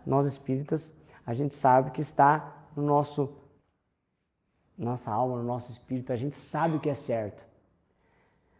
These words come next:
Então, a gente tem que seguir este caminho que a gente sabe o que é certo e errado.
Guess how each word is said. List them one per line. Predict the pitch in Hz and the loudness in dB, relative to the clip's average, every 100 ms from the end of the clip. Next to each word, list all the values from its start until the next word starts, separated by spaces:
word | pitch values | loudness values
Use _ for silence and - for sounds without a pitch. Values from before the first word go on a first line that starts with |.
| _ _ _ _ _ _ _ _ - | _ _ _ _ _ _ _ _ 6
Então, | 220 285 294 - - | 12 12 12 10 6
a | 220 | 10
gente | 302 302 | 10 10
tem | 330 | 8
que | - | 8
seguir | - 403 349 240 294 370 359 254 | 6 4 6 12 12 12 12 12
este | 220 - 214 | 12 10 6
caminho | 214 180 196 233 | 10 12 12 8
que | 233 | 10
a | |
gente | 214 247 | 8 6
sabe | - 220 220 247 180 | 8 12 12 12 12
o | |
que | 180 185 | 8 4
é | |
certo | - 175 160 151 151 | 6 6 8 6 6
e | |
errado. | 127 127 139 151 131 107 | 4 4 4 4 4 0